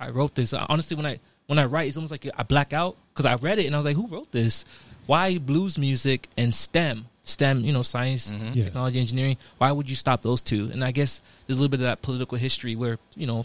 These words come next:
Speaker 1: people, tyrants do certain things. But, like, what about blues? What about that sonic frequency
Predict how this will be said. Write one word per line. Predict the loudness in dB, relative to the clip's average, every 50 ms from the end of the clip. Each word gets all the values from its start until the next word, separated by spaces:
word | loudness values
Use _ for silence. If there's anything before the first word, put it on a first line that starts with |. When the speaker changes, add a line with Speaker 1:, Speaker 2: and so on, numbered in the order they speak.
| -6 _
Speaker 1:
people, | -4 -4 -2 -2 -2 -2
tyrants | -2 0 -2 0 0 -2 -4 -4
do | -4 -2 -2
certain | -2 -4 -4 -6 -4 -2
things. | 0 0 0 0 -2 -6 -10 -14 -18 -20 -20 -20 -20 -12 0 4
But, | 4 6
like, | 6 4 2 0 -2
what | 0 0 2 2
about | 2 4 4 4 4 4 0
blues? | -2 0 0 0 2 8 10
What | 10 10
about | 10 8 4 2 2
that | -2 -6 -4
sonic | 0 2 4 4 4 4 0
frequency | 0 4 4 4 4 4 2 2 2 2 2 4 6 8 8 6 6 4